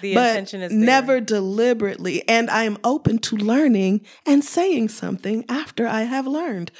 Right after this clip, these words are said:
Speaker 2: which is, you know, going back to the earlier conversation we had. Please be willing to learn something and to
Speaker 1: Child, I
Speaker 2: grow.
Speaker 1: learned something today. The
Speaker 2: Yes,
Speaker 1: definition
Speaker 2: girl.
Speaker 1: of insanity.
Speaker 2: I, I mean, and I love that quote. Doesn't everybody?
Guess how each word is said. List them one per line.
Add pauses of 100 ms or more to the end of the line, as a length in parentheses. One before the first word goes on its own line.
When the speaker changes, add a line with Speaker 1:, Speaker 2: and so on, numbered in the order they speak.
(240)
Speaker 2:
which
is,
you
know,
going
back
to
the
earlier
conversation
we
had. (340)
Please
be
willing
to
learn
something (320)
and
to
Speaker 1:
Child,
I
Speaker 2:
grow.
Speaker 1:
learned
something
today. (220)
The
Speaker 2:
Yes,
Speaker 1:
definition
Speaker 2:
girl.
Speaker 1:
of
insanity. (480)
Speaker 2:
I,
I
mean,
and
I
love
that
quote.
Doesn't
everybody?